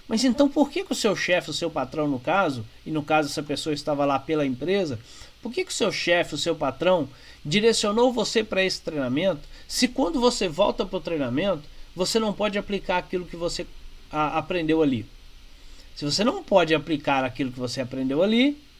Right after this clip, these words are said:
você ao voltar do treinamento,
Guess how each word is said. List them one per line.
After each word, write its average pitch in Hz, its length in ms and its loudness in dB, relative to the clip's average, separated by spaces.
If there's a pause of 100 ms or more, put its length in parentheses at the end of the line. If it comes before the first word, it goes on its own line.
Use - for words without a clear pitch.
(540)
você 233 400 2
ao 165 240 8
voltar 151 560 4
do 156 140 -6
treinamento, 202 680 -2